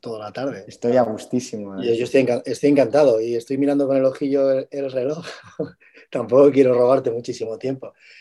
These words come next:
Speaker 1: Me gustaría hacerte unas preguntas un poco más personales, más a Aarón Cordero, no como, como entrenador, sino como persona.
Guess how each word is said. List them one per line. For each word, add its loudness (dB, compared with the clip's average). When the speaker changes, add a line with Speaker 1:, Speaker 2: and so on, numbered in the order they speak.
Speaker 1:
Me -8
gustaría 2
hacerte 2
unas -4
preguntas 0
un -8
poco -2
más -4
personales, -12
más -6
a 4
Aarón -2
Cordero, -8
no -12
como, -12
como -20
entrenador, -16
sino -16
como -20
persona. -20